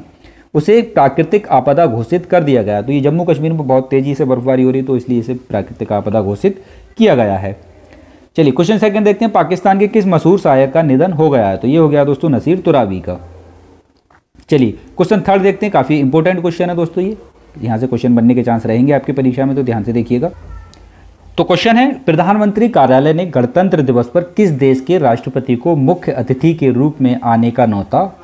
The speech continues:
दिया है? तो ये दिया है दोस्तों सूरीनाम के जो मुख्य राष्ट्रपति हैं चंद्रिका प्रसाद संतोखी। ये भारतीय मूल के एक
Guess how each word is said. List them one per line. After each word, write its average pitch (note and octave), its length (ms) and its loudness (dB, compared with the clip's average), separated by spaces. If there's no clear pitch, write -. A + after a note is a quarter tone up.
दिया A#2+ 260 2
है? F#2+ 160 -10
तो A2+ 160 -6
ये E3+ 140 2
दिया E3+ 200 0
है D#3 80 0
दोस्तों C#3 280 -2
सूरीनाम B2 600 0
के C3 200 -2
जो B2+ 240 0
मुख्य A2+ 240 -2
राष्ट्रपति A#2 480 -2
हैं C3 100 0
चंद्रिका A2+ 420 -2
प्रसाद B2 400 -2
संतोखी। G#2+ 720 -2
ये F3+ 80 2
भारतीय C#3+ 520 0
मूल D3 300 2
के D3+ 320 0
एक F3+ 140 -6